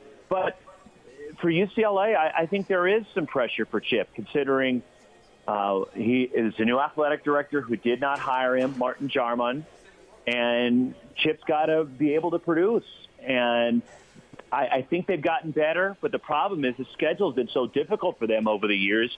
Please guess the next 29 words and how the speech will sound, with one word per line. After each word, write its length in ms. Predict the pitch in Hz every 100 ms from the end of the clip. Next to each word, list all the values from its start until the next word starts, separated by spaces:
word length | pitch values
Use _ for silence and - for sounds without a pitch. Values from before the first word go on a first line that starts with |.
| - -
and 100 | 120
this 200 | 156 196
year's 160 | 220 190
no 160 | 202 196
exception. 500 | - 190 202 - - _ _ _
Now, 280 | 139 139 139 123 120
they 140 | 165
could 260 | - 208 165
be 140 | 190
a 40 |
better 220 | 160 165 160
football 380 | 214 220 151
team, 200 | 139 151
but 120 | 147 139
it 100 | 131
may 240 | 143 165
not 220 | 180 151
result 380 | 151 147 143 143
in 120 | 151
wins 300 | 147 214 269
for 160 | - 101
them. 160 | 82 - - - - - - - _ _ _ _
They're 200 | 131 127
hoping 340 | 139 202 285
it 120 | 214 -
does, 280 | 95 92 - - - _ -
but 140 | 127
Chip's 280 | - 190 -
gotta 360 | 190 185 185